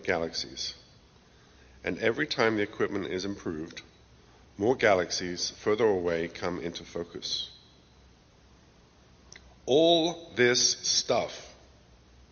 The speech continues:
enough to form fifty billion galaxies, maybe fantastically more,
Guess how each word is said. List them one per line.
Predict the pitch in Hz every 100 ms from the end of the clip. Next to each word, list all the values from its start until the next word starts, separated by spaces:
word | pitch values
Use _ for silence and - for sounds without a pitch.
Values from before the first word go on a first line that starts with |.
| - - - - - -
enough | - 92 95 120 123 -
to | 98
form | - 92 92
fifty | 92 101 92 113
billion | 104 104 107
galaxies, | 101 85 78 - 87 92 - - - - - - - - - -
maybe | 95 101 98 90
fantastically | - 87 87 98 101 - - 98
more, | 90 78 76